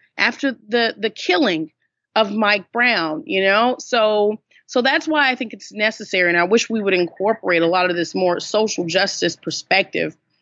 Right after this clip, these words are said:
into a lot of these traditional disciplines, because we, we need something. We, we are, we,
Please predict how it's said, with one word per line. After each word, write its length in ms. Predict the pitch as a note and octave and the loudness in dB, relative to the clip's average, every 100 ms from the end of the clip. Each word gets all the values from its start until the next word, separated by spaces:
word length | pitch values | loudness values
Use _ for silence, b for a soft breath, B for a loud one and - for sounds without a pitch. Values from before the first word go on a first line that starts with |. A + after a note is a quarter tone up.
| _ | _
into 220 | G3 F#3 | -4 0
a 40 | G3 | 2
lot 280 | F3+ F3+ F#3+ | 4 4 2
of 60 | |
these 160 | F3+ E3+ | 0 -2
traditional 540 | - F3 F3 F3 E3 | -2 -2 -2 0 0
disciplines, 640 | D#3+ F#3 F#3 E3+ D#3+ D#3 D#3 | 0 -2 -2 -2 0 0 0
because 460 | E3+ G3 F#3 F3 | 0 2 2 0
we, 360 | F#3+ B3 C4 B B B | 0 0 0 B B B
we 300 | F#3+ C4 D4+ | -2 0 2
need 320 | C4+ B3 G#3+ - | 4 2 0 0
something. 580 | F#3 E3+ - - - | 0 0 -8 -14 -12
We, 260 | G3+ B3 C4+ | -4 0 0
we 240 | - A#3+ B3+ | 0 0 2
are, 340 | A3 G3 F#3 | 4 4 2
we, 200 | G3 | 0